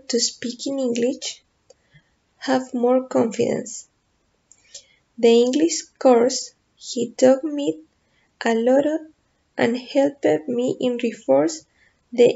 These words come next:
English that I already knew. I am grateful for having taken this course, and I hope to continue advancing to be able to understand,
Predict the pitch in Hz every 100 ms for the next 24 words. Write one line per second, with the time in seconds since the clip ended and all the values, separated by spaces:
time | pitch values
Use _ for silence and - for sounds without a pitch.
0 | - 262 285 302 - - - - _ _
1 | _ - 247 254 254 - 262 254 254 254
2 | 254 254 277 285 277 196 202 _ _ _
3 | - - _ _ _ _ _ - 240 233
4 | 226 220 247 269 262 - 311 330 - -
5 | _ 233 226 226 233 269 254 262 277 277
6 | - 254 254 247 254 240 254 - - 285
7 | 254 - - _ _ - _ - 226 226
8 | 233 220 - 277 277 - - 254 240 226
9 | - 285 302 330 - - 269 262 254 285
10 | 233 - 262 311 _ _ _ - _ _
11 | _ - 254 247 226 247 - 277 294 330
12 | 339 - - - 233 - _ _ - 277
13 | 294 320 320 - 254 254